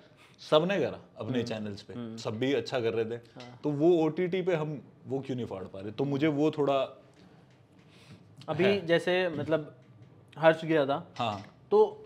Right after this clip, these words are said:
Speaker 2: बैक साइड से मेरे ख्याल से तुम भी गए होगे,
Speaker 1: यार,
Speaker 2: देखा होगा बैक एंड पे कि क्या ऐसी चीज़ है जो ये ओटीटी पे कर रहे हैं और जो हम नहीं कर पा रहे हैं।
Speaker 1: मैं हर्षु के साथ ना सेट पे बहुत कम गया हूँ,
Speaker 2: ओके।
Speaker 1: रीजन देता हूँ। उसके सेट्स होते थे लंबे, एक एक महीने के,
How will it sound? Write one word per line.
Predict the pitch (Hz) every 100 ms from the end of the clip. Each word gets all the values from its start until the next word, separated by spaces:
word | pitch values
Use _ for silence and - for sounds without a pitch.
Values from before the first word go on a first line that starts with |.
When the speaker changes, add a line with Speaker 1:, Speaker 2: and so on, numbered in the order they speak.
| 175
Speaker 2:
बैक | 170 180
साइड | 214 202
से | 202 220 214
मेरे | 190 190
ख्याल | 190 190
से |
तुम | 190 190
भी | 190
गए | 190
होगे, | 180 170 170 - - - - -
Speaker 1:
यार, | 127
Speaker 2:
देखा | 165 202
होगा | 202 214
बैक | 190 180 196
एंड | 196
पे | 196
कि | 196 220
क्या | - 202 185
ऐसी | 185 180 196
चीज़ | 190 185 180 -
है | 156 156 151 - - - 131
जो | 127 175
ये | 175
ओटीटी | 180 175 175 170
पे | 170 165
कर | 156
रहे | 151
हैं | 156
और | 151
जो | 151
हम | 143
नहीं | 143
कर | 139
पा | 127 127
रहे | 127
हैं। |
Speaker 1:
मैं | 131
हर्षु | 131 117 143
के | 139
साथ | 123 117
ना | 135
सेट | 120 113 -
पे |
बहुत | 123 110 -
कम | 113 104
गया | 90
हूँ, | 92
Speaker 2:
ओके। | - - 127
Speaker 1:
रीजन | 110 117
देता | 104 117
हूँ। | 120
उसके | 135
सेट्स | 123 113 104
होते | 113 107 120
थे |
लंबे, | 120 101 95
एक | 95 101
एक | 110
महीने | 104 104 98
के, | 92